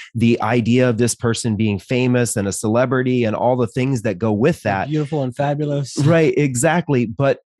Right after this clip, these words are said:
Speaker 1: she laid out to us what life was like when she came to the United States, coming from Tobago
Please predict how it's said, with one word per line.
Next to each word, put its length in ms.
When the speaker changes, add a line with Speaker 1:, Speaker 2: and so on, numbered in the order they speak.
Speaker 1:
she 320
laid 260
out 460
to 220
us 260
what 260
life 360
was 200
like 400
when 180
she 240
came 460
to 160
the 100
United 420
States, 400
coming 380
from 240
Tobago 600